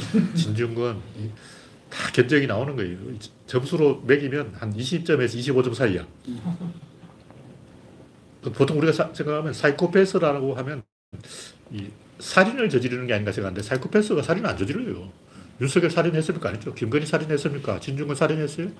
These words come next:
한동훈 살인 안 했잖아요. 그럼 사이코패스는 살인을 하는 게 아니고 살인을 하면 맛을 들어서 계속하는 거예요.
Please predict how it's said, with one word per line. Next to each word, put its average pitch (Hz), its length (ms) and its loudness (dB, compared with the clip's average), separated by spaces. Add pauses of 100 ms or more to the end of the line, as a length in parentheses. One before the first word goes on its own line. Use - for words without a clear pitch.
(120)
한동훈 151 280 0
살인 156 240 -2
안 101 140 -2
했잖아요. 135 300 -2 (720)
그럼 143 120 -6 (600)
사이코패스는 208 640 4
살인을 220 400 4
하는 156 140 -2
게 180 100 2
아니고 135 380 -2
살인을 180 420 0
하면 151 380 -2
맛을 196 260 4
들어서 - 220 -2
계속하는 127 400 2
거예요. 87 160 -8